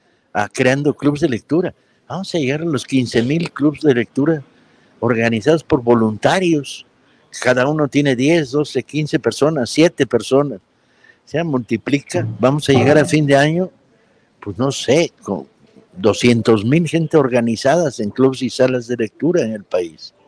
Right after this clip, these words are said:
Y crece, y crece. Y llegas a una normal y dices, a ver, no puede ser. Ustedes van a ser futuros maestros, leen poco.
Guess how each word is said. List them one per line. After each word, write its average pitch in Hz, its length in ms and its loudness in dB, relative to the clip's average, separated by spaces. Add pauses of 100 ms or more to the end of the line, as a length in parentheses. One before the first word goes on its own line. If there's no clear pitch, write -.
(300)
Y 107 100 -2
crece, - 580 -2
y 107 120 -6
crece. - 460 -4 (640)
Y 120 100 -4
llegas 175 400 4
a 165 60 -4
una 170 160 -2
normal 127 420 -4
y 113 40 -2
dices, 117 160 -4
a 160 80 4
ver, 147 260 2 (480)
no 185 160 2
puede 190 280 4
ser. 135 300 2 (560)
Ustedes 170 420 2
van 165 120 0
a 160 40 -4
ser 165 200 -2
futuros 170 340 2
maestros, 156 480 0
leen 190 260 -2
poco. 190 760 0